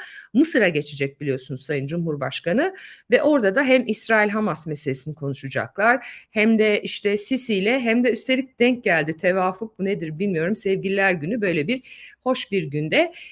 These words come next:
On iki sene sonra darbeci Sisi'den dostum Sisi'ye dönüşen, e, bir gündem. Sisi Türkiye'ye gelecekti, gelmedi malumunuz.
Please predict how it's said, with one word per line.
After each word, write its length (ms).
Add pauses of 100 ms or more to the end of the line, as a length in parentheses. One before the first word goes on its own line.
(140)
On 160
iki 280
sene 300
sonra 520 (580)
darbeci 500
Sisi'den 640
dostum 400
Sisi'ye 500
dönüşen, 600 (300)
e, 540
bir 120
gündem. 420
Sisi 300
Türkiye'ye 380
gelecekti, 480
gelmedi 720
malumunuz. 640